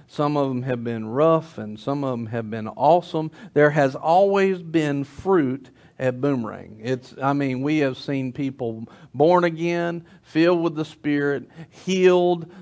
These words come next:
delivered, restored. I mean, we have seen it all, and it's been constant, you know.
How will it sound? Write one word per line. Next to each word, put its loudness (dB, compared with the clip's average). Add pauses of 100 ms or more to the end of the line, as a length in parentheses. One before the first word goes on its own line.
(140)
delivered, 6 (160)
restored. 4
I 4
mean, 2
we 4
have 2
seen -2
it 4
all, 4
and 0
it's -2
been -4
constant, -6
you -8
know. -6